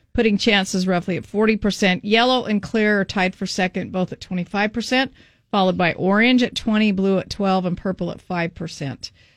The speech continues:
Percentages are the implied probability.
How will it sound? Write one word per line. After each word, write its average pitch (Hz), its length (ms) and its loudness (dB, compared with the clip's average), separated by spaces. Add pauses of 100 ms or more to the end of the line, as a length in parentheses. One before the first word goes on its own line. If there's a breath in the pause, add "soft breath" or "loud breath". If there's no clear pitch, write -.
(140 soft breath)
Percentages 196 680 2
are 170 140 0
the 175 160 0
implied 214 560 2
probability. 202 840 0